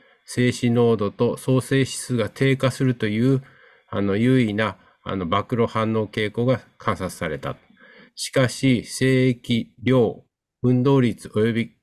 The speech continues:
形態は使用頻度とは関係しなかった。あと、使わない時の保管場所ですね。も、あの、精液のパラメータとは関係しなかったというもんです。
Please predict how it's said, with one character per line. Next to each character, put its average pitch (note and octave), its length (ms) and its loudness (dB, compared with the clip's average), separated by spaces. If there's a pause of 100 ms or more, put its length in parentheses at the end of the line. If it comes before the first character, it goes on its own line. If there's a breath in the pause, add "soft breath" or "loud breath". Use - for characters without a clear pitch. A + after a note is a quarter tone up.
(380)
形 C3 240 0
態 B2+ 260 0
は C3 140 0
使 - 180 -6
用 B2+ 160 0
頻 B2+ 240 0
度 A2+ 100 -2
と C#3 140 -4
は A#2+ 100 2
関 G2+ 220 -4
係 G2 120 -2
し - 140 -10
な G2 140 -2
か F#2+ 80 -4
っ F2+ 120 -6
た。 - 120 -16 (880)
あ A#2+ 100 -4
と、 B2 140 0
使 - 240 -4
わ E3 140 2
な D#3+ 120 2
い D#3 80 0
時 D3+ 280 0
の C3 280 4 (300 soft breath)
保 - 140 -2
管 C#3 240 2
場 C3 100 0
所 C3 160 -4
で B2+ 100 0
す F2+ 160 -10
ね。 G#2 240 -6 (140)
も、 B2 280 2 (340 soft breath)
あ G#2 60 0
の、 G2+ 320 0
精 A2+ 220 -2
液 G#2+ 180 -4
の G2 80 -2
パ G2 160 -4
ラ F#2+ 80 0
メ F#2+ 140 0
ー F#2+ 40 -6
タ A#2+ 200 0
と B2 120 -2
は G#2+ 100 0
関 G2+ 200 -4
係 F2+ 180 -4
し - 140 -10
な F2+ 100 -2
か E2+ 120 -6
っ E2 120 -10
た C#2+ 220 -10
と C3+ 100 0
い A#2+ 120 2
う G2+ 40 -2
も F#2 140 -2
ん E2+ 80 -4
で D2 120 -8
す。 - 360 -20